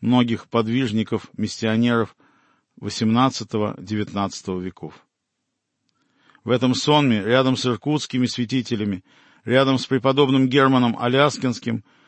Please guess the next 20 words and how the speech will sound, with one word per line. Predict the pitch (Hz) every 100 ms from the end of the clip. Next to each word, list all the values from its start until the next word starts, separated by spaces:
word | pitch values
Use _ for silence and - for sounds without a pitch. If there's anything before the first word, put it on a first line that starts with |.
| _ _
ярко | - 117 151 151 143
сияет | - 139 127 123 113
имя | 123 113
святителя | 101 104 95 110 113 104
Иннокентия. | 101 98 - 95 85 - 90 _ _ _ _ _ _ _ _ _ _
Он | 127
не | 156
только | 156 175 151 156
сам | - 151 123 -
обратил | 113 123 127 - 147 110
к | - 117
вере | 135 131 117
тысячи | - 139 107 -
людей, | 113 117 131 156 - _ _ _ _ _ _
но | 113 127
и |
оставил | 139 - 165 165 156
светлый | 123 135 160 151 151
образ | 151 139 143
самоотвержения, | - 143 139 131 131 135 107 123 110 90 82